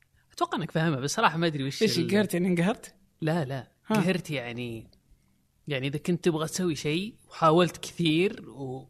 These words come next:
Speaker 1: وما، ما قدرت تسوي يعني، عرفت يعني؟
Speaker 2: عجزت؟
Speaker 1: تقريبا، إي صح، عجزت، نعم.
Speaker 2: <laughs>
Speaker 1: قهرت.
Speaker 2: طيب، فإيش اللي قهرته؟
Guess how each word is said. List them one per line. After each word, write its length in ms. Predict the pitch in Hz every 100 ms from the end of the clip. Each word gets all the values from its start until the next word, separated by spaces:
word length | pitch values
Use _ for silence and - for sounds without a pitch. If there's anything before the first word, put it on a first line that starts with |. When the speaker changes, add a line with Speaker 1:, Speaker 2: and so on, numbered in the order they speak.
| _ -
Speaker 1:
وما، 340 | 143 139 170
ما 120 | 170 170
قدرت 400 | 143 147 - 135
تسوي 260 | - 131
يعني، 220 | 110 107
عرفت 200 | 107 143
يعني؟ 160 | 143 147
Speaker 2:
عجزت؟ 360 | 196 - - - _ - _ _ _ _ _
Speaker 1:
تقريبا، 580 | - 175 147 117 131 147
إي 100 | 202
صح، 280 | - - - -
عجزت، 280 | 151 147 - - 240
نعم. 480 | 156 139 190 240 160
Speaker 2:
<laughs> 340 | 226 220 190 196
Speaker 1:
قهرت. 460 | 131 127 - - - - - 190 - _ 190 _ - - - - 143 - - - _
Speaker 2:
طيب، 580 | - 240 214 170 208 - - - - - -
فإيش 220 | - 226 226
اللي 200 | 208 180
قهرته؟ 440 | 170 165 151